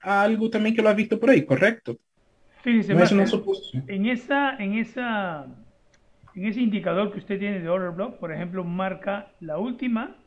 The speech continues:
Speaker 2: perdón, la primera de esa mini tendencia.
Speaker 1: Exacto, el indicador marcó las dos. Él marca la zona, mira.
Speaker 2: Ah, ok.
Speaker 1: ¿Lo ven?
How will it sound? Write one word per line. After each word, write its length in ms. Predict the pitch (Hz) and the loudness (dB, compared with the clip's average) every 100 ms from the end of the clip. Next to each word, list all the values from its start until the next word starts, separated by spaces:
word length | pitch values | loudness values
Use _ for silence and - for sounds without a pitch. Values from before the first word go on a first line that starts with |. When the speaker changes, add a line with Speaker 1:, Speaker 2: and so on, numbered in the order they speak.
| _ | _
Speaker 2:
perdón, 420 | 175 170 202 156 | -8 -4 -4 -2
la 140 | 156 147 | -4 -4
primera 380 | 175 226 247 | -2 -2 -2
de 80 | 196 | -4
esa 160 | 180 208 | -4 -4
mini 240 | 196 170 | -4 -6
tendencia. 500 | 156 156 175 127 _ _ - - - _ - _ _ _ _ _ _ _ _ _ _ _ _ _ _ _ _ _ _ | -10 -10 -12 -14 _ _ -20 -20 -20 _ -20 _ _ _ _ _ _ _ _ _ _ _ _ _ _ _ _ _ _
Speaker 1:
Exacto, 600 | - 175 156 180 175 - - | 6 8 8 8 6 0 4
el 160 | 175 | 6
indicador 720 | 202 196 226 226 196 226 277 | 8 6 6 6 8 10 10
marcó 340 | 220 202 - 233 | 8 4 4 6
las 240 | 220 160 | 6 6
dos. 600 | 156 214 170 - - - _ _ _ - | 4 2 2 -6 -12 -14 _ _ _ 0
Él 160 | 180 | 4
marca 320 | 190 214 - | 4 4 6
la 160 | 226 190 | 8 8
zona, 400 | 147 180 214 139 | 8 6 8 6
mira. 340 | 156 165 120 113 _ _ _ _ _ _ _ _ _ _ - - _ _ - - - | 4 2 -2 -6 _ _ _ _ _ _ _ _ _ _ -18 -18 _ _ -20 -16 -6
Speaker 2:
Ah, 280 | 190 165 156 | -2 0 0
ok. 100 | 151 | 2
Speaker 1:
¿Lo 100 | 151 | 6
ven? 320 | 208 320 - | 6 6 2